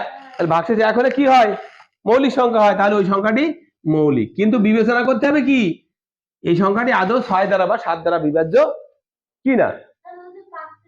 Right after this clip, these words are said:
আহ, যদি এ-, এখানে পাঁচ বা শূন্য থাকে, যেহেতু নাই, এটা সাত দ্বারা বিভাজ্য কিনা দেখতে হবে আগে। সাত দ্বারা বিভাজ্য কিনা পরীক্ষা করার, করে তারপরে আমাকে চিন্তা করতে হবে। এখন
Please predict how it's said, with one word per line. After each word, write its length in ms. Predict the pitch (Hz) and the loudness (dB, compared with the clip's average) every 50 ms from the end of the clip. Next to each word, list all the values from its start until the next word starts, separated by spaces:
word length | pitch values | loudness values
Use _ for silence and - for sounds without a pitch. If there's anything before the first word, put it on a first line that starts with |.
| 339 _ _ 381 - _ _ _ _ _ _ _ _ | _ _ _ -20 -20 _ _ _ _ _ _ _ _
আহ, 200 | - 160 156 156 | -2 0 0 2
যদি 160 | 185 208 214 247 | 2 2 2 2
এ-, 200 | 247 254 - - - 233 214 | 2 0 0 -2 -2 -2 0
এখানে 180 | 190 226 247 254 | 2 2 2 2
পাঁচ 280 | 254 - 196 196 208 | 2 2 2 2 2
বা 200 | 202 214 262 277 | 2 2 0 0
শূন্য 280 | 254 - 262 247 247 226 | 0 0 0 0 2 2
থাকে, 160 | 196 196 190 | 0 0 0
যেহেতু 220 | 202 220 214 254 | 0 0 0 0
নাই, 280 | 240 202 180 156 135 120 - - _ _ _ - | 0 0 0 -2 -2 -6 -10 -16 _ _ _ -10
এটা 120 | 175 185 - | -10 -8 -6
সাত 160 | - 180 196 | -6 -6 -4
দ্বারা 180 | 190 208 240 226 | -2 -2 0 0
বিভাজ্য 320 | 202 202 214 226 226 240 | 0 0 0 0 -2 -4
কিনা 140 | 220 240 233 | -4 -4 -2
দেখতে 380 | 190 165 196 196 196 - 208 180 | 0 0 -2 -2 -2 -2 -2 0
হবে 120 | 147 127 | 0 0
আগে। 200 | 110 98 - - _ _ _ _ _ _ _ _ _ _ _ _ _ _ _ _ _ _ _ | -2 -4 -6 -12 _ _ _ _ _ _ _ _ _ _ _ _ _ _ _ _ _ _ _
সাত 140 | - 165 170 | -6 -4 -2
দ্বারা 160 | 170 214 220 | 0 0 0
বিভাজ্য 340 | 202 180 202 214 220 214 233 | 0 0 0 0 0 0 -2
কিনা 180 | 220 240 254 247 | 0 0 -2 0
পরীক্ষা 340 | 190 185 202 208 208 233 220 | 0 0 0 0 0 -2 0
করার, 180 | 233 226 233 | 0 0 -2
করে 280 | 220 - - 208 240 277 | -2 -2 0 0 0 2
তারপরে 380 | 269 247 208 202 - 202 196 | 2 0 0 0 0 0 0
আমাকে 240 | 190 175 180 175 175 | 0 0 -2 -2 -2
চিন্তা 240 | 160 170 151 135 123 | -2 -2 -2 -2 -2
করতে 220 | 104 104 - - | -4 -6 -10 -12
হবে। 100 | 90 92 _ _ _ _ _ _ | -20 -20 _ _ _ _ _ _
এখন 440 | - 160 175 - 285 285 269 247 233 | -4 -4 -2 2 2 2 2 2 0